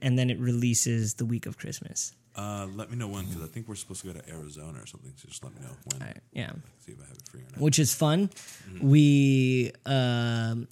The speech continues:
Speaker 1: it actually ended up turning into our, actually, no, it might be our four-year anniversary of Rat House Productions. That might
Speaker 2: Oh,
Speaker 1: end up being
Speaker 2: shit.
Speaker 1: the, uh,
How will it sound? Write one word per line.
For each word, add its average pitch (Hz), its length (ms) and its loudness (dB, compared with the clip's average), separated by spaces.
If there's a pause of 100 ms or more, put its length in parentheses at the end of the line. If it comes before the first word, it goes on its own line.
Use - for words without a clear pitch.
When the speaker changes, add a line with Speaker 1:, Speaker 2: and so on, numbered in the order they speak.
(160)
Speaker 1:
it 156 220 -4
actually 262 560 2
ended 185 240 4
up 180 120 0
turning 175 440 2
into 143 880 2
our, 120 720 0 (1300)
actually, 208 300 4
no, 185 200 10
it 127 220 4
might 170 260 4
be 196 260 4
our 139 220 4
four-year 196 1300 0
anniversary 180 640 2
of 151 160 2
Rat 143 180 0
House 151 220 2
Productions. 123 640 0
That 113 220 0
might 120 200 2
Speaker 2:
Oh, 117 40 2
Speaker 1:
end 120 140 0
up 117 180 0
being 117 400 2
Speaker 2:
shit. 107 80 -2
Speaker 1:
the, 107 240 -2
uh, 101 260 -2